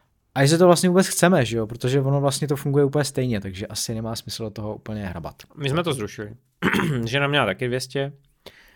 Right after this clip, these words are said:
Speaker 2: a ona si to zrušila a teď máme jako ten Apple One. Nejvíc teda zabírá z toho Apple One ona.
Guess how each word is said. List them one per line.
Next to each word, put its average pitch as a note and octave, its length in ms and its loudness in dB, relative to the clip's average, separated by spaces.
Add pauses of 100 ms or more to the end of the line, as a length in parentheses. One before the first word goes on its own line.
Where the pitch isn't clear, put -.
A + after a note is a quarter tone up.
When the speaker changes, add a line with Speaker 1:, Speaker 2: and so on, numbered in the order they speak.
(300)
Speaker 2:
a A2+ 720 -2 (1300)
ona A#2 140 0
si - 80 -8
to C3 100 0
zrušila G#2+ 440 0
a G#2+ 40 2
teď G2 160 -4
máme G2+ 300 -2
jako G#2 180 -4
ten G#2+ 220 -6
Apple - 240 -4
One. F#2 360 -4 (140)
Nejvíc A#2+ 320 0
teda B2 220 2
zabírá G#2+ 400 2
z - 60 -14
toho A2+ 160 -4
Apple G#2+ 200 -4
One A2 220 -2
ona. G#2 360 -8